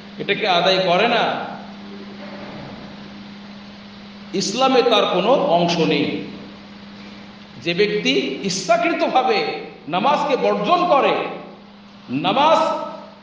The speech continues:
আদায় করতে অস্বীকৃতি জ্ঞাপন করে, ইসলামে তার কোনো অংশ নেই, যতই সে মুসলমান হিসেবে দাবি করুক না কেন। লা হাজ্জা লাহু ফিল ইসলাম,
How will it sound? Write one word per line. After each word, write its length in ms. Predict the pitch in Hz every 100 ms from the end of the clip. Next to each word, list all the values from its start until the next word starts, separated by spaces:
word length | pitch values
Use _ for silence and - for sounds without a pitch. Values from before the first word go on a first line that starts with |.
| -
আদায় 320 | 170 262 339 349
করতে 340 | 349 349 285
অস্বীকৃতি 680 | 226 220 - 349 370 403 392
জ্ঞাপন 340 | 302 285 269
করে, 220 | 233 208 151 - - - - - - - - - - -
ইসলামে 480 | 214 233 262 262 254
তার 220 | 247 240
কোনো 220 | 240 233
অংশ 300 | 220 220 220
নেই, 580 | 240 311 349 269 170 - - - - -
যতই 320 | 226 226 320
সে 140 | - 277
মুসলমান 580 | 247 247 254 247 240
হিসেবে 280 | 226 226 226
দাবি 220 | 214 208 208
করুক 180 | 202 196
না 120 | 190
কেন। 160 | 185 175 139 - - - - - - - - -
লা 160 | 202
হাজ্জা 500 | 320 - 339 330 320
লাহু 420 | 320 302 302 302
ফিল 100 | 285
ইসলাম, 640 | 285 254 254 226 170 -